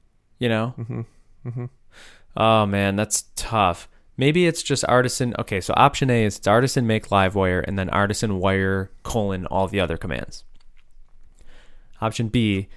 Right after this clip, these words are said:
Speaker 1: it's, it's artisan make wire, artisan wire colon all the other commands. Option C is how it currently is, artisan make live wire, artisan live wire colon.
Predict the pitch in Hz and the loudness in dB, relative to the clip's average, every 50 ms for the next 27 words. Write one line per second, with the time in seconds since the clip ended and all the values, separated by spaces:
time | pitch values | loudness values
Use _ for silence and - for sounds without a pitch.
0 | - - - - - - - - - 110 110 120 117 - 127 117 107 104 101 101 | -20 -14 -12 -12 -12 -10 -8 -2 2 2 2 2 2 0 0 0 2 2 0 0
1 | - - 101 110 117 113 104 87 78 80 90 110 - - - - - - - - | -2 0 4 4 6 6 4 2 2 0 -2 -4 -8 -16 -20 -20 -20 -20 -20 -20
2 | - - - - 104 101 98 95 - - 101 95 90 90 104 101 98 95 90 87 | -20 -10 -2 0 0 2 2 -2 -4 -4 -4 -4 -6 -6 -2 0 0 2 2 0
3 | 85 - - 92 87 90 87 85 82 85 80 76 - - 85 78 78 80 82 - | -2 -4 -4 -4 -2 -2 -2 -2 -2 -4 -4 -6 -6 -6 -6 -6 -6 -6 -6 -4
4 | - 95 - - 98 90 - - - 107 98 90 - 104 95 87 85 - - 107 | -4 -4 -4 -4 -6 -4 -2 -2 0 0 0 0 0 0 0 -2 -2 -2 -2 -2
5 | 101 87 87 90 85 82 82 - - 87 87 87 - - 90 90 90 87 - - | -2 -2 -2 -4 -4 -4 -6 -4 -4 -4 -4 -4 -6 -6 -6 -6 -6 -6 -6 -4
6 | 92 87 85 82 80 87 85 80 76 - 82 87 82 85 - - 85 82 82 76 | -2 -2 -2 -2 -2 -2 -2 -2 -2 -2 -4 -4 -4 -6 -8 -8 -6 -6 -4 -4
7 | 78 78 85 - - - - - - - - - - | -4 -6 -6 -8 -8 -8 -8 -8 -8 -8 -8 -12 -14